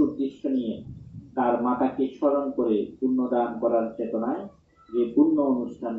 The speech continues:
সুসম্পন্ন করছেন, তার সেই মনোবাসনা পূর্ণ হোক। প্রবাস জীবনে থাকা সত্ত্বে আপনারা যারা তাকে সার্বিকভাবে সহযোগিতা করছেন এই অনুষ্ঠান করার ক্ষেত্রে, আপনাদের প্রতিও কৃতজ্ঞতায় পুণ্যদান করে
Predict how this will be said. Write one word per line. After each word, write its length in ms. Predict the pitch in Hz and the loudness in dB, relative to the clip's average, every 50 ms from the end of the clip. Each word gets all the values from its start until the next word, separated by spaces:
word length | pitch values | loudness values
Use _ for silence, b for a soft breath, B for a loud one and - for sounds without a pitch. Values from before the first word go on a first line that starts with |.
| 113 | -6
সুসম্পন্ন 600 | - 131 - - 131 127 127 123 - 131 127 127 131 131 - | -6 -8 -6 -6 -6 -6 -6 -6 -4 -4 -2 -2 -2 0 -2
করছেন, 320 | 135 135 - - 147 139 131 - | -2 -4 -4 -6 -10 -10 -8 -4
তার 140 | - 120 113 113 - - | -4 -4 -4 -4 -6 -8
সেই 140 | 123 120 120 120 | -6 -6 -6 -4
মনোবাসনা 600 | 120 120 120 117 120 123 120 123 - 131 131 131 - - | -4 -4 -2 -2 -2 -2 -4 -6 -6 -6 -6 -6 -4 -2
পূর্ণ 180 | 135 131 131 135 131 156 | -2 0 0 0 0 0
হোক। 140 | 170 175 - - - _ _ _ _ _ _ _ _ _ - | -2 -2 -4 -10 -16 _ _ _ _ _ _ _ _ _ 4
প্রবাস 300 | 285 285 294 - - - - - - | 6 8 8 6 4 2 -2 -2 2
জীবনে 300 | 311 - 151 151 151 - - - | 2 4 4 4 2 0 -2 -4
থাকা 220 | - - - - - - | -4 -4 -2 -2 -2 -2
সত্ত্বে 400 | - 139 131 - - - 151 160 175 202 - - - _ _ _ _ _ _ _ | -4 -4 -4 -6 -4 0 0 2 2 0 -2 -8 -14 _ _ _ _ _ _ _
আপনারা 380 | 127 131 131 - 143 143 143 147 143 139 | -2 -2 -2 0 0 4 4 4 6 6
যারা 180 | 139 135 135 135 131 135 | 4 4 4 4 4 2
তাকে 220 | 131 131 - 135 131 127 - - | 0 0 2 2 0 0 0 -2
সার্বিকভাবে 720 | - 135 135 135 131 143 143 - - - 120 120 117 117 117 113 - | -2 -2 0 0 0 0 -2 -2 0 0 0 2 2 0 -2 -2 -2
সহযোগিতা 600 | - 131 127 131 127 120 123 120 113 113 - 113 107 123 | 0 0 2 2 0 0 -2 -4 -4 -4 -4 -2 -2 0
করছেন 320 | 117 113 - - 135 123 117 110 110 | -2 -2 -2 -2 -4 -4 -2 -2 0
এই 80 | 110 113 110 | 0 0 0
অনুষ্ঠান 420 | 113 120 - - - - 127 117 - - | -2 -4 -6 -8 -8 -6 -6 -6 -4 -2
করার 220 | 117 113 113 110 110 - | 0 2 2 2 0 0
ক্ষেত্রে, 300 | - 135 - - - 202 220 - - - - - - - - - - - - - 127 | -4 -6 -6 -6 -6 -6 -6 -6 -8 -12 -20 -20 -20 -20 -20 -20 -20 -10 -6 -4 -4
আপনাদের 360 | 131 131 131 131 131 135 135 - | 0 0 0 2 2 2 0 0
প্রতিও 360 | - 135 131 131 131 127 127 123 123 - | 0 -2 0 2 2 2 2 2 0 -2
কৃতজ্ঞতায় 680 | - - - 135 131 - - 123 113 113 117 113 113 113 - | -4 -2 2 2 2 4 2 2 2 4 4 4 4 2 0
পুণ্যদান 460 | 123 120 120 120 117 117 120 117 117 113 113 | -2 -4 -2 -4 -2 -2 -2 -2 -4 -4 -4
করে 160 | 123 123 143 | -2 0 0